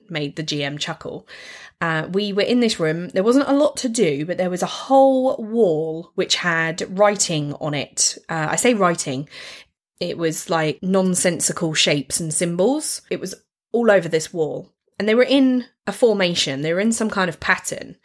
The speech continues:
And we were stood side by side, just staring up at this wall for probably a good minute or so, just contemplating what we might need to do.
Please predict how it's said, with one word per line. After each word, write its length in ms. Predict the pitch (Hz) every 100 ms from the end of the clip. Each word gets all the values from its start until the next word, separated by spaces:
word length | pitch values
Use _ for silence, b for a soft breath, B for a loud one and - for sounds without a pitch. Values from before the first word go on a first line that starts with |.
| b b b b b b -
And 320 | 180 180 180
we 200 | 180 214
were 140 | 202 196 _
stood 280 | - - 220
side 300 | - 285 285
by 120 | 269
side, 380 | 240 233 156 139
just 200 | 165 -
staring 400 | - 170 185 165
up 140 | 160 -
at 80 |
this 220 | 165 156 180
wall 340 | 156 120 123
for 340 | - - 220 208
probably 600 | 247 320 311 247 - - -
a 60 |
good 200 | 196 247
minute 420 | 175 175 143 - _ _
or 140 | 160 160
so, 340 | - 147 143
just 180 | 180 -
contemplating 840 | 196 185 180 170 160 156 160 156
what 240 | 165 160 185
we 100 | 165
might 260 | 156 156
need 200 | 147 151
to 100 | -
do. 360 | 160 160 143